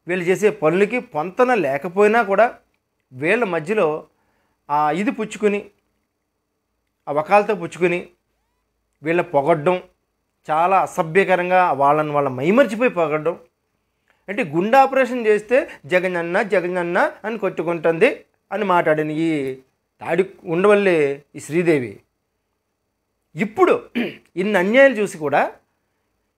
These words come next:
ఈవిడ చెప్తుంది ఏమని, జగన్ గారు, జగన్మోహన్ రెడ్డి వంద ఎకరాలు నొక్కేశాడు, మైనింగ్లు, మైనింగ్లో విపరీతమైన అక్రమాలకు పాల్పడ్డాడు,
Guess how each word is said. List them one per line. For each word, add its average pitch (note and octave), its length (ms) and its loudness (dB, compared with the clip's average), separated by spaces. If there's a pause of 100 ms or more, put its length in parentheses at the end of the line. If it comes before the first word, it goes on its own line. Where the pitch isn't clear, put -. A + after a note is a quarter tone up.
ఈవిడ A#3+ 200 -2
చెప్తుంది G#3 540 0 (1900)
ఏమని, G#3+ 600 0 (2000)
జగన్ G3+ 280 2
గారు, G3 360 4 (340)
జగన్మోహన్ F#3 760 0
రెడ్డి D#3+ 360 0
వంద C#3+ 400 -2
ఎకరాలు D#3+ 500 2
నొక్కేశాడు, D3+ 800 0 (760)
మైనింగ్లు, D#3 920 0 (320)
మైనింగ్లో F3 520 -2
విపరీతమైన E3 640 0
అక్రమాలకు D3+ 500 0
పాల్పడ్డాడు, C#3+ 840 0